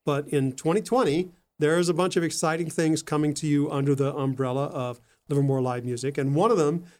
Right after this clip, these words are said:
is our on-stage product line. So on stage will be about bringing you the music of live music performers in Livermore. Sometimes there will be actual live music performances.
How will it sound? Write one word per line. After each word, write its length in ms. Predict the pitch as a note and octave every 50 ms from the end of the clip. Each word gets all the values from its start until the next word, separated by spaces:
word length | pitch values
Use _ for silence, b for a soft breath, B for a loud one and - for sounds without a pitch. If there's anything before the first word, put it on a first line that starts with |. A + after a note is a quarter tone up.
| B -
is 280 | D#3+ D3+ D3+ D3 C#3
our 480 | - E3 D3+ C#3 C3+ C3+ C3 C3+ C3+ - -
on-stage 840 | - D#3 D3+ E3+ F#3+ G#3 F3 - - - - D#3+ D#3+ E3 D#3+ D#3 - -
product 380 | - D#3 C#3+ C#3 C3+ A#2+ -
line. 240 | C3 A#2 G#2 A2 - _ _ _ _ _ -
So 300 | - - D#3 D3+ C#3+ D#3+
on 200 | F3 D#3+ F3 F#3
stage 380 | - - G#3+ G#3 A3 A3+ - -
will 100 | F#3+ E3
be 180 | C#3 F3 E3 D#3+
about 520 | D#3 - C#3+ B2+ B2 B2 A#2+ B2 - - _ _ _ _ _ _ _
bringing 360 | - - D3+ D#3 D#3+ E3 D#3+ D#3
you 260 | D3+ D3 D3 D3 C#3+
the 160 | C#3 C#3+ B2+
music 640 | C3 C3+ C#3+ E3 F#3 G3 F#3 C3+ C3+ B2+ A#2+ B2 - - - -
of 440 | C#3+ C3 B2+ B2+ B2 B2 B2 - -
live 460 | - C#3 C3 C3 C3 C#3 C#3+ C#3 C#3
music 320 | D3 C#3+ C#3 C3+ C#3+ C3+
performers 480 | - C#3 B2+ - C3+ B2+ B2 B2+ A#2+ -
in 80 | C3+ B2
Livermore. 340 | B2+ B2 B2 A#2+ B2+ G2 - _ _ b b b b b
Sometimes 720 | - - F3 F3 F3 F#3 F3 D#3+ D#3 D#3 C#3 C#3 - - -
there 80 | - D3
will 60 | C#3+
be 140 | C3+ C#3 D3
actual 360 | C#3+ C#3 C3+ - - C#3 B2+
live 280 | A#2+ A#2+ B2+ C3+ C3+ B2
music 240 | C3+ C3 - C3+ -
performances. 640 | - - - E3+ F#3 F#3+ F3 F3+ F#3 E3+ E3 D#3+